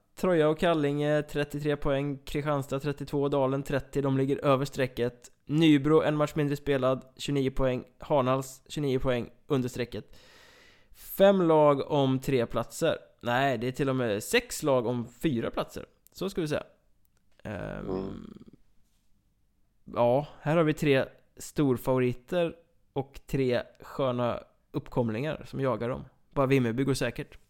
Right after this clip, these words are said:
Speaker 2: Ja, jo, Vimmerby tror jag faktiskt är klara. Även fast de inte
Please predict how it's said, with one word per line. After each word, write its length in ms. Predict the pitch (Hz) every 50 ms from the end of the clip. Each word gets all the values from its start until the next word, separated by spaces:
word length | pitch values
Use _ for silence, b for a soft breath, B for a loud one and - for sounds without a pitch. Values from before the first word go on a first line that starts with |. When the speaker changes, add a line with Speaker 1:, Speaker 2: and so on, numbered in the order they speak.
| _ _ _ _ _ -
Speaker 2:
Ja, 360 | 160 147 156 180 190 180 180 -
jo, 340 | 170 180 190 196 185 170 165
Vimmerby 380 | 151 175 175 165 175 165 170 170
tror 180 | - 165 143
jag 80 | 135 -
faktiskt 220 | 135 127 120 -
är 40 | 110
klara. 400 | 107 - 110 104 104 98 98 - - - -
Även 260 | - 131 123 120 113
fast 160 | - 123 - -
de 100 | 117 117
inte 480 | - - - 110 110 107 104 104 104